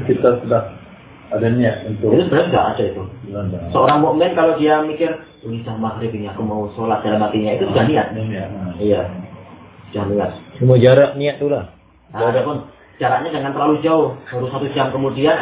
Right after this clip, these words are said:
Speaker 2: itu tidak sah kata para ulama.
Speaker 3: <laughs>
Speaker 2: Harus apa musahabah, harus ditemani ketika mau sholat. Ketika mau sholat,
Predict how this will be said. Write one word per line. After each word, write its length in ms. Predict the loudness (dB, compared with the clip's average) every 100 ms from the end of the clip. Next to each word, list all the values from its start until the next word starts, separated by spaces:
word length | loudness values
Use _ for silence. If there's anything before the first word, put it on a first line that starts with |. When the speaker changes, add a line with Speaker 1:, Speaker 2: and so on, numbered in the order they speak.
| 0
Speaker 2:
itu 100 | 0 0
tidak 180 | 2 2
sah 140 | 0 -2
kata 140 | -4 -2
para 180 | 0 0
ulama. 260 | 0 0 -4
Speaker 3:
<laughs> 500 | -8 -2 -2 -2 -14 -20 -20 -16 -14 -14 -18 -8
Speaker 2:
Harus 240 | 0 2 2
apa 160 | 2
musahabah, 560 | 0 0 0 2 0 0
harus 160 | -4 -4
ditemani 640 | -4 -2 0 -2 -6 -12 -20 -20 -20 _ _ -20 -10
ketika 320 | -8 0 0
mau 240 | 0 -2 -2
sholat. 320 | 0 -2 -4 -14 _ _ _ -20 -20 -20 -20 -20 -20 -20 -12
Ketika 240 | -6 0
mau 160 | 0 2
sholat, 400 | 2 2 -4